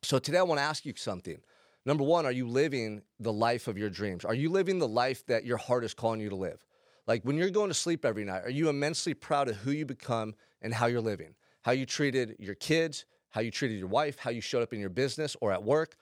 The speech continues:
how you showed up for yourself. If you're not going to sleep every single night feeling immensely proud of who you are, you're wasting days, you're wasting these precious moments, and you're never gonna get them back. That's the first thing I want you to think about, okay? The second thing I want you to think about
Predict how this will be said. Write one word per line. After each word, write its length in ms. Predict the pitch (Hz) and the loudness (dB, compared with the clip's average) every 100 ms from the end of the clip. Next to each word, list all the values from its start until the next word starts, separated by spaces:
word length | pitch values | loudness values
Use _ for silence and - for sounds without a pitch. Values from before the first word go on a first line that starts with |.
| _ _ | _ _
how 120 | - | 0
you 160 | 147 202 | 0 0
showed 280 | - 196 175 | 0 0 0
up 80 | 160 | -2
for 100 | 151 | -6
yourself. 520 | 131 - 107 - _ _ - - | -2 0 -2 -4 _ _ -20 -12
If 120 | - | -2
you're 60 | 165 | 2
not 120 | 202 | 4
going 140 | 190 175 | 4 2
to 40 | |
sleep 280 | - 160 - _ - | 0 -2 -4 _ 0
every 540 | 131 139 151 151 143 | 2 2 -2 -4 -6
single 400 | - - 131 120 | -4 0 2 2
night 320 | 107 101 - _ _ _ | 2 0 -4 _ _ _
feeling 320 | - 127 123 | 0 2 2
immensely 480 | 117 120 139 - 151 | -2 0 0 0 -4
proud 320 | - 139 131 | -2 0 2
of 80 | 110 | 0
who 80 | 117 | -2
you 220 | 113 110 | 0 0
are, 160 | 87 - _ | 0 -4 _
you're 180 | - 143 | 0 0
wasting 520 | 135 156 180 - 165 | 4 2 2 -2 -2
days, 340 | 131 117 120 110 | 2 2 0 -4
you're 140 | 120 | -2
wasting 340 | 110 151 - | 0 0 -2
these 140 | 151 131 | -4 -2
precious 440 | - 135 - 123 | -2 -2 -2 -6
moments, 300 | 110 107 110 | -4 -4 -4
and 160 | - 123 | -6 -4
you're 80 | 120 | -2
never 260 | 117 113 | 0 0
gonna 140 | 113 107 | -2 -2
get 200 | 104 - | -4 -4
them 120 | 95 | -4
back. 240 | 95 76 _ - - - | -6 -8 _ -20 -10 2
That's 200 | 131 151 | 2 2
the 80 | 180 | -2
first 320 | - 190 - | 0 0 0
thing 140 | 175 | 0
I 40 | 156 | 2
want 220 | 143 - | 0 -2
you 80 | 139 | -8
to 60 | |
think 180 | - 127 | -6 -6
about, 240 | 95 80 - _ _ _ _ | -4 -6 -8 _ _ _ _
okay? 200 | - 127 - _ _ _ - | 2 2 0 _ _ _ -2
The 100 | 127 | 0
second 520 | - - 226 214 151 | 2 4 4 2 -4
thing 160 | 135 | -2
I 20 | 113 | 0
want 240 | 107 101 | -2 -4
you 60 | 101 | -6
to 60 | |
think 200 | - 95 | -6 -6
about 240 | 85 80 | -6 -8